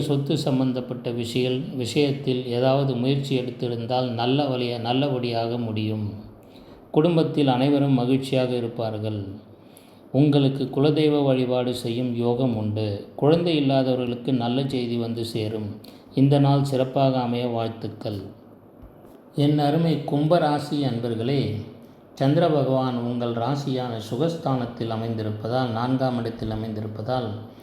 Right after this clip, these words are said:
இந்த நாள் சிறப்பாக அமையும். ராகு பகவான் உங்கள் ராசியில் இருப்பதால்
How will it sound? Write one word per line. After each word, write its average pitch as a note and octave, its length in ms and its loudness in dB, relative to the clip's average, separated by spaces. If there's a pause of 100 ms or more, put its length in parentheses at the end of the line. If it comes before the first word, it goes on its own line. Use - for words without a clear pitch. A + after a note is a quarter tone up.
(340)
இந்த C#3+ 260 4
நாள் B2+ 340 0
சிறப்பாக B2 480 0 (100)
அமையும். G#2+ 440 -2 (300)
ராகு D#3 320 2
பகவான் D3 480 2
உங்கள் B2 340 -4
ராசியில் B2+ 460 -2
இருப்பதால் A#2 500 -4